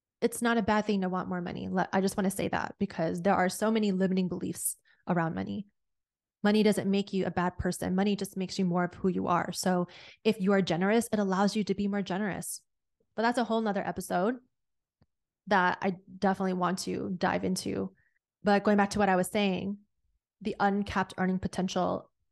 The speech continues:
of entrepreneurship was very attractive. And I know that there are people who are probably thinking, "Well, you were making six figures."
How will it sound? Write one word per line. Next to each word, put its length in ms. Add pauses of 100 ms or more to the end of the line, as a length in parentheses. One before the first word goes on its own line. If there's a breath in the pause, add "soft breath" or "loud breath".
(720)
of 140
entrepreneurship 800
was 160
very 180
attractive. 600 (180)
And 340 (520)
I 80
know 120
that 120
there 80
are 40
people 320
who 120
are 80
probably 260
thinking, 340
"Well, 120
you 140
were 80
making 280
six 300
figures." 500